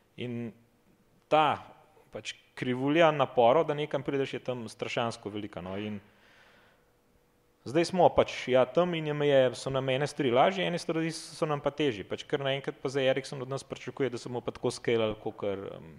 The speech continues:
kakšni Indijci, ne. Pač do nas prihajajo pač povpraševanja za projekte, ki bodo, ki zahtevajo tisoč ljudi, ne. No, pač to v Sloveniji noben ni sposoben, tudi če se vsi skupaj združimo, nismo sposobni tega narediti, ne.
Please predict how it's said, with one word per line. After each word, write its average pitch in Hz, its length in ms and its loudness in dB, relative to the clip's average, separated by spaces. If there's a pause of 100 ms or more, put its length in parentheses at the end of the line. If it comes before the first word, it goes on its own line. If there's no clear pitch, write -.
(160)
kakšni 110 240 -8
Indijci, 92 400 -10
ne. 95 140 -14 (100)
Pač 101 160 -14
do 107 160 -8
nas 107 160 -8
prihajajo 107 560 0
pač - 300 -8 (640)
povpraševanja 123 800 2
za 113 240 2 (400)
projekte, 110 400 -2
ki 107 160 -8
bodo, 104 240 -8
ki 104 160 -8
zahtevajo 101 400 -4
tisoč - 320 -12
ljudi, 101 300 -10
ne. 90 80 -18 (640)
No, 101 80 -8
pač - 240 -12
to 98 240 -2
v 95 80 -8
Sloveniji 104 400 -2
noben 98 240 -2 (400)
ni 107 240 -10
sposoben, 104 400 -8
tudi 107 220 -8
če - 100 -10
se 104 60 -10
vsi 113 180 -8
skupaj 104 240 -12
združimo, 98 320 -8
nismo 95 240 -14
sposobni 104 400 -8
tega 104 240 -4
narediti, 107 400 -2
ne. 107 80 -8